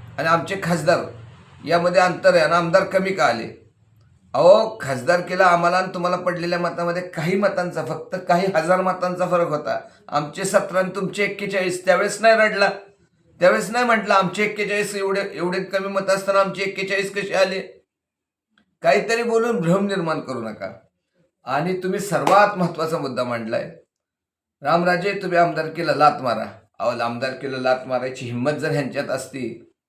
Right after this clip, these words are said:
तर हे अजितदादाचे माझं मागं घ्या, माझं घ्या म्हणून मागं नसतं लागले. सारखंच, "बाबा, दादा, माझं आमदारकी वाचवा, दादा,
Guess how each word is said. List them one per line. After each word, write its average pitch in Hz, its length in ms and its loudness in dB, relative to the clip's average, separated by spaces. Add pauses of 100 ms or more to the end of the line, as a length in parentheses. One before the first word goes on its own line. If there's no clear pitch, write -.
(240)
तर 127 60 -8
हे 127 520 -6 (320)
अजितदादाचे 147 600 -2
माझं 143 400 -2
मागं 147 360 0
घ्या, 135 200 -2
माझं 151 360 0
घ्या 156 160 0
म्हणून 151 260 0
मागं 160 340 2
नसतं 170 280 -4
लागले. 151 680 -2 (420)
सारखंच, 185 560 0 (100)
"बाबा, 170 380 4 (1040)
दादा, 170 420 0 (340)
माझं 143 400 -4
आमदारकी 131 420 -4
वाचवा, - 320 -10
दादा, 165 440 -2